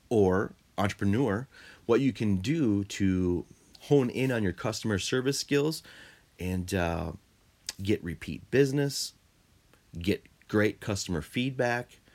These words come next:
and things like that. So that's the purpose of today's show. Now, stay tuned for my future podcast, guys, 'cause I have some more amazing, great guests coming up. And I hope you've been liking, uh, all the guests that I've had on so far. I really feel like I've been doing a great job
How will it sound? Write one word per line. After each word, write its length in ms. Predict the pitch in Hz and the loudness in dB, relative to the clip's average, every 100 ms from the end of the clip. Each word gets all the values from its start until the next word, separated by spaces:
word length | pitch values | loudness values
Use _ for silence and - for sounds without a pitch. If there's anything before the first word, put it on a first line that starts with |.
| - - - | -20 -20 -6
and 120 | 95 90 | -6 -2
things 300 | 90 85 78 | -2 -2 -4
like 220 | 76 - | -6 -6
that. 240 | 71 - | -8 -6
So 100 | 92 | -2
that's 320 | 107 143 - | 0 2 -2
the 300 | - 98 87 | -4 -4 -4
purpose 340 | - 107 104 - | -4 -4 -2 -4
of 240 | 87 87 | -8 -8
today's 600 | - 82 82 85 85 82 - | -10 -6 -2 0 -2 -4 -10
show. 500 | - - 80 73 - - - _ _ _ _ _ - | -8 -6 -4 -4 -6 -16 -20 _ _ _ _ _ -4
Now, 160 | 127 120 | 2 4
stay 240 | - 156 | 4 2
tuned 280 | - 156 156 | 2 0 0
for 80 | 120 | 0
my 80 | 101 | 0
future 320 | - 127 107 | 0 -6 -6
podcast, 520 | 104 95 90 101 98 | -2 -2 0 -2 0
guys, 220 | 104 98 | 0 0
'cause 140 | - 92 | 0 0
I 20 | |
have 140 | 85 | 0
some 120 | - 95 | 0 0
more 360 | 98 104 107 | 0 0 -2
amazing, 640 | 69 82 90 107 117 110 - - | -4 -6 -2 -2 -2 -4 -8 -12
great 320 | 85 95 78 - | -2 -2 -2 -2
guests 400 | 80 80 - - - - | -4 -2 -6 -8 -16 -6
coming 360 | 95 85 87 | -4 -2 -2
up. 160 | 87 - | -2 -2
And 80 | 95 | -4
I 60 | |
hope 340 | 107 - 240 185 | -2 0 0 0
you've 120 | 120 | -2
been 220 | 98 87 | -2 -4
liking, 540 | 95 127 120 101 85 - - - - | 0 0 2 -2 -2 -6 -18 -20 -6
uh, 100 | 98 - | -6 -4
all 180 | 107 113 | 0 2
the 120 | 113 | 2
guests 260 | 104 95 - | 2 0 2
that 80 | |
I've 80 | 82 | -2
had 220 | 82 92 | 0 0
on 180 | 90 78 | 0 -2
so 260 | 78 107 92 | -2 0 0
far. 380 | - 107 90 - | 0 2 2 0
I 140 | 90 - | -10 -10
really 440 | 127 143 240 202 98 | -4 2 4 4 4
feel 320 | - 139 104 | 2 2 4
like 180 | 92 92 | 2 0
I've 140 | 92 | -2
been 100 | 92 | 0
doing 300 | 95 95 92 | 2 0 0
a 40 | |
great 280 | 80 92 85 | -2 0 0
job 400 | 90 87 92 98 | 0 0 0 -2